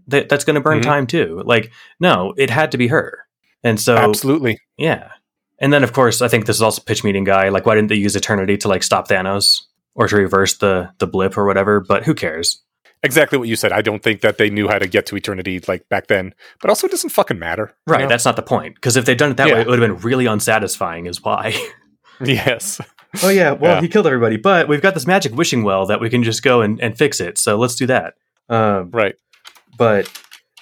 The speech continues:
Speaker 1: when Gore gets there first, and, like,
Speaker 2: Mm-hmm.
Speaker 1: you know, if Thor had not gone to Jane when she went down after destroying the sword, he might have been able to catch Gore first, you know? But he ha-, he had his priorities,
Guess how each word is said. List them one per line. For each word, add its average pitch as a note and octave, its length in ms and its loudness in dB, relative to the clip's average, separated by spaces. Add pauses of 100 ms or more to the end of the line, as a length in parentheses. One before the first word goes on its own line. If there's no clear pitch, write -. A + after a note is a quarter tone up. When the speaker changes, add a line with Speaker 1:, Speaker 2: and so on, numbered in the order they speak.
(240)
Speaker 1:
when A2+ 420 2 (100)
Gore B2+ 240 2
gets A2+ 180 0
there G#2 120 2
first, - 640 -6 (340)
and, A2+ 160 0
like, A2+ 200 2
Speaker 2:
Mm-hmm. G2+ 400 -8
Speaker 1:
you C#3+ 80 0
know, C#3 80 2
if A#2+ 100 -4
Thor B3 220 2
had A#2+ 200 -2 (280)
not B2 340 0
gone C3+ 200 2
to A#2+ 60 -2
Jane A2 280 -2
when G#2 120 -2
she A#2 140 -2
went G#2+ 220 -2
down A2 240 -2
after A#2 140 -8
destroying A2 360 -2
the F#2 80 -4
sword, B2 240 0
he E3 60 0
might G#3+ 120 2
have F3 60 0
been C#3+ 80 4
able A2+ 140 2
to - 80 -4
catch A#2+ 240 -2
Gore F#2+ 220 -2
first, - 520 -6 (440)
you G#2 100 -2
know? G#2 160 0
But A#2 160 0
he A#2+ 60 4
ha-, C3 120 2
he B2+ 100 -2
had B2+ 120 4
his A#2+ 120 2
priorities, G#2+ 720 -2